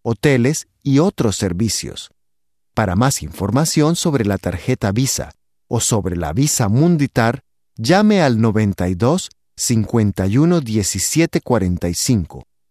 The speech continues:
o pregunte en cualquiera de las oficinas del Banco Pamplónica.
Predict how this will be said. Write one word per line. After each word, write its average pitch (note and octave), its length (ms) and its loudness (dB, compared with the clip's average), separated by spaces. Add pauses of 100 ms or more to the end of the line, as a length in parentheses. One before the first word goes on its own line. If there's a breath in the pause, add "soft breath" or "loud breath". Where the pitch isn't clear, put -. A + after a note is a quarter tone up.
(340)
o F3+ 120 4
pregunte C3+ 640 2
en G2 120 0
cualquiera E3 580 0
de C3 140 0
las G#2 200 -2
oficinas D#3 640 -2
del A#2 180 0
Banco B2+ 400 0
Pamplónica. F#2 840 -2